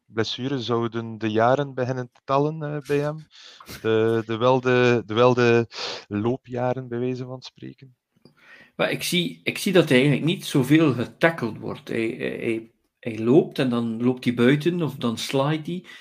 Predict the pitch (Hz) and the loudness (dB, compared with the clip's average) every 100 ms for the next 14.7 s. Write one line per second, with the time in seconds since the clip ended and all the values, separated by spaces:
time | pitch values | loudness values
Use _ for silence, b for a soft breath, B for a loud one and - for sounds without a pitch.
0 | - 120 120 139 196 - 120 135 185 147 | -10 -4 -2 0 -2 -2 0 0 0 0
1 | 123 104 - 147 123 110 101 110 104 101 | -2 -2 -4 -4 -6 -8 -8 -6 -6 -2
2 | 156 131 - _ _ - 113 110 139 139 | -2 -2 -10 _ _ -6 -4 2 2 4
3 | 127 120 127 139 - 117 120 113 110 107 | 2 2 0 0 -6 -4 -2 -2 -4 -6
4 | 104 104 - 147 - 147 - 143 147 127 | -6 -8 -8 -10 -8 -8 -6 -4 -2 -2
5 | 151 B B B B - 120 123 131 131 | -4 B B B B -12 -8 -2 0 0
6 | 123 123 117 117 110 120 - 120 - 110 | -2 -2 -2 -6 -6 -8 -8 -10 -8 -12
7 | - 131 147 147 143 143 151 b b - | -4 -4 -4 -4 -4 -4 -8 b b -2
8 | 123 120 117 139 147 135 135 b b b | 2 2 0 -4 -4 -8 -10 b b b
9 | - 123 123 117 127 127 123 117 117 - | -4 0 0 0 0 -2 0 -2 -4 -2
10 | 123 123 - 127 120 113 110 113 120 127 | -2 -2 0 2 2 0 -2 -4 -6 -6
11 | - b b b b _ 113 113 117 117 | -6 b b b b _ -6 -4 -2 -2
12 | 113 113 - 127 120 - 120 120 120 123 | -2 -6 -2 0 0 2 2 2 -2 -8
13 | - 123 - 110 - - 113 117 113 117 | -10 -12 -10 -12 -12 -8 -6 -8 -12 -16
14 | - 123 - - 101 - 110 | -16 -16 -16 -14 -14 -14 -20